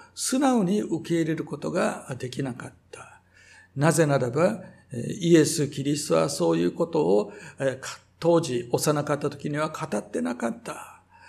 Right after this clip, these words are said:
また、えー、幼かった時のイエス神様が、えー、こんな素晴らしい出来事、あの、宮業をですね、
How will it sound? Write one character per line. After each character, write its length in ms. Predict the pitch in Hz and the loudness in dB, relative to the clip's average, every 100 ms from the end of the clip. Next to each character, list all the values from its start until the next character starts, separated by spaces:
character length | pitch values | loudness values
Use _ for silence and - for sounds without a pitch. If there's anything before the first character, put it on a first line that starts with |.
| - - - | -20 -20 -10
ま 180 | 135 160 | 0 2
た、 560 | 180 185 185 202 - - - | 4 6 6 2 -4 -16 -10
え 640 | 139 131 131 - - - - | -4 -2 -2 -4 -4 -4 -4
ー、 160 | - - | -6 -6
幼 360 | 139 131 160 156 | -2 2 2 2
か 120 | 160 | 0
っ 40 | |
た 140 | 151 151 | 0 -2
時 240 | 147 160 | -4 -2
の 160 | 156 165 | 0 0
イ 160 | 160 | 2
エ 80 | 160 | 0
ス 100 | 156 | 0
神 200 | - 151 | -4 -4
様 260 | - 147 139 | -2 -2 0
が、 260 | 160 180 - - - | 0 -2 -8 -14 -4
え 120 | 131 | -2
ー、 60 | |
こ 180 | 135 - | -2 0
ん 80 | 208 | 2
な 480 | 208 214 107 175 156 | 2 0 -2 -6 -6
素 160 | - 147 | -4 -2
晴 160 | 147 | -2
ら 60 | 151 | -2
し 240 | - 262 | -2 0
い 40 | 208 | 2
出 120 | 175 | 0
来 100 | 170 | 2
事、 640 | 160 156 156 139 143 - - | 0 0 -2 -4 -6 -16 -10
あ 100 | 143 | -8
の、 140 | 139 | -4
宮 260 | 139 156 147 | 0 4 4
業 200 | 151 147 | 6 4
を 40 | |
で 100 | 131 | 4
す 140 | 110 135 | -4 -4
ね、 220 | 160 | -4